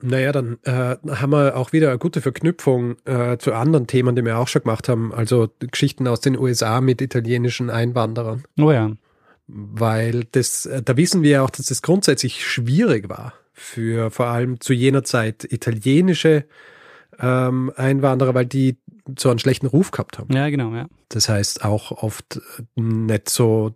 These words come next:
Speaker 1: die Unterstützung gekriegt haben, die sie gebraucht haben. Und eben natürlich sprachliche Barrieren haben dann ja auch dafür gesorgt, dass,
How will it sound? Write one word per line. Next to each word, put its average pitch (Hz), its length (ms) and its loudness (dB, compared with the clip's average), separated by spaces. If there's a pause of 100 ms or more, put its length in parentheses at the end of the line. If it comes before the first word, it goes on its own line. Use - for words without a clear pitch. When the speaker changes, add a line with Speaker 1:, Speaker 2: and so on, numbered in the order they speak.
Speaker 1:
die 110 340 0
Unterstützung 113 920 0
gekriegt - 280 0
haben, 123 140 2
die 113 80 2
sie 107 120 0
gebraucht 117 380 2
haben. 107 120 0
Und 107 140 -4
eben 107 200 0
natürlich 107 380 0
sprachliche 110 520 -2
Barrieren 104 540 0
haben 107 180 0
dann 107 220 -2
ja 110 140 0
auch 110 120 -2
dafür - 320 -6
gesorgt, - 360 -6
dass, - 180 -6